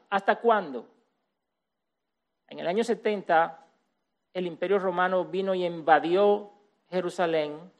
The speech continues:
y quemó la ciudad y destruyó todo el templo. Cuando yo estaba pequeño, yo recuerdo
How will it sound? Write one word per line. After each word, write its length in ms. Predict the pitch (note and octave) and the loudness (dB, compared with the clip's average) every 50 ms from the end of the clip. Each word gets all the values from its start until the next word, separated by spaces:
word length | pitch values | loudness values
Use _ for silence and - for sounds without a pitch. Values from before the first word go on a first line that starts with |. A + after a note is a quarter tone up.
| _ _ _ _ _ _ _ _ _ _ _ _ _ _ _ _ _ - | _ _ _ _ _ _ _ _ _ _ _ _ _ _ _ _ _ -14
y 120 | E3 D#3+ | -14 -10
quemó 500 | - - F3 D#3+ E3 F3 F#3 G3+ G#3 A3 | -4 -2 -2 -2 0 0 0 2 4 4
la 120 | G#3+ G#3 | 4 4
ciudad 640 | G3+ G#3 A3+ G#3+ F#3+ F3+ F3 D#3+ E3 D#3+ D#3+ D#3+ - - | 4 2 -2 -2 0 4 4 6 6 4 2 -2 -8 -10
y 100 | E3+ E3+ | -8 -4
destruyó 600 | D#3 D#3 D3+ - - - D3+ C#3 D3+ E3+ F3 E3+ | -4 -4 -4 -4 -8 -10 -8 -6 -4 -4 -6 -4
todo 280 | F3 - F3+ F3+ F3 F3 | -2 -2 -2 0 0 0
el 140 | E3+ E3 | -2 -2
templo. 520 | - E3+ E3 D3+ B2+ - - B2 - - - _ _ _ _ _ _ _ _ _ _ _ _ _ _ _ _ _ _ _ _ _ _ _ _ _ _ _ _ _ _ _ _ | -2 -2 -2 -2 -2 -6 -12 -14 -14 -14 -18 _ _ _ _ _ _ _ _ _ _ _ _ _ _ _ _ _ _ _ _ _ _ _ _ _ _ _ _ _ _ _ _
Cuando 180 | - F3+ F3+ F3 | -10 -10 -6 0
yo 140 | F3 A3+ B3+ | 0 2 2
estaba 440 | B3 - C4 B3+ B3+ B3 A#3+ B3 | 2 2 4 6 8 6 6 4
pequeño, 580 | - A3+ - - A#3+ A3+ G3 F3 F3+ F#3+ G#3 G#3 _ _ | 0 -4 0 0 0 0 0 -4 -8 -10 -10 -12 _ _
yo 160 | _ E3+ F3 F#3+ | _ -12 -10 -8
recuerdo 580 | G#3+ - - F#3+ E3+ D#3+ D#3 E3 F#3 G3+ - | -6 -4 -2 -2 -2 -2 -4 -6 -6 -8 -10